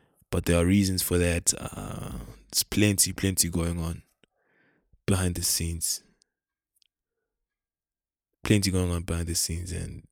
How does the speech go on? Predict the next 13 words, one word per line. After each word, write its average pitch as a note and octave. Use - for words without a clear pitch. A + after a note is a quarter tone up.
let's -
just -
hope G#2
it G2
all F2+
works E2+
out. -
I E3
am C#3+
a A#2
sad, B2+
broken G#2+
man. F#2